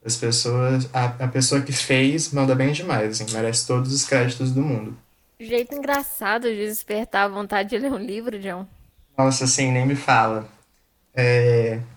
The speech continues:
Speaker 1: com esse livro nada foi normal, juro, tipo,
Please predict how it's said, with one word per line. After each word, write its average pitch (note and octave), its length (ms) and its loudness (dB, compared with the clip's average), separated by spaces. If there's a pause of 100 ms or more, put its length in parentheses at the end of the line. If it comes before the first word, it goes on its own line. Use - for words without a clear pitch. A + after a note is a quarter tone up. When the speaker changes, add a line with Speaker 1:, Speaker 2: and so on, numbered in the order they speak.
Speaker 1:
com - 80 -2
esse D#3 200 4
livro E3+ 340 2
nada F3 340 4
foi G#3 180 -4
normal, F#3+ 520 2
juro, A#2 360 2
tipo, A2 380 -6